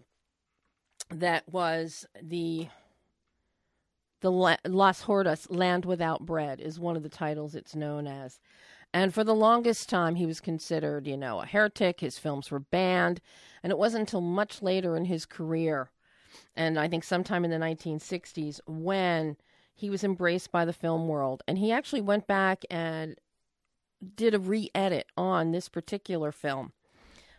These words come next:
because his financier, his dear friend, and producing and creative partner on the film, Ramon Asin, the government had refused to allow his name on the credits.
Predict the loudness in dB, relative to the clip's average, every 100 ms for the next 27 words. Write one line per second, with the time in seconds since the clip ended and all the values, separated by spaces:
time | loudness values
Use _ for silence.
0 | _ -4 -4 -2 0 2 2 0 -8 -6
1 | -4 -4 0 0 2 0 0 -2 0 2
2 | 0 -2 -6 _ -4 -4 -2 -2 -2 -2
3 | 0 0 -2 -4 -10 _ -6 -4 -6 -6
4 | -2 -2 -2 -2 -4 -2 -4 -2 -2 0
5 | -2 -2 -4 -6 -8 -6 -6 -8 _ _
6 | _ -20 -20 -20 -4 -2 0 0 0 -4
7 | -4 -2 0 0 -2 -6 _ _ _ _
8 | _ _ -2 4 4 4 2 2 0 -2
9 | -2 -2 -2 -2 -2 0 -2 -2 -6 -4
10 | -4 -4 -6 -8 -4 -4 -6 -12 -20